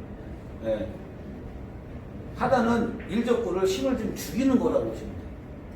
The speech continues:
천천히. 그리고 여기서 부딪히면서 이 옆으로 퍼지려면은 우측 회전을 주셔야 돼. 그러면 이제 세 시 정도 주셔야 된다는 거죠.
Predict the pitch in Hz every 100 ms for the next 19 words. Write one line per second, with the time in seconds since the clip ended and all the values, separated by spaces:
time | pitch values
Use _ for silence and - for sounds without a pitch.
0 | - - 226 247 233 160 - - - -
1 | - - - - - - - 170 196 214
2 | 202 190 185 190 208 208 214 - - 180
3 | 247 233 226 202 190 151 - - 196 -
4 | 277 277 233 208 247 311 226 - - -
5 | - - - - - - - - 247 311
6 | - - 269 247 269 269 240 196 180 165
7 | 143 131 - - - - - - 156 170
8 | 175 147 139 - 349 359 330 269 226 196
9 | - - 139 131 120 117 117 117 123 135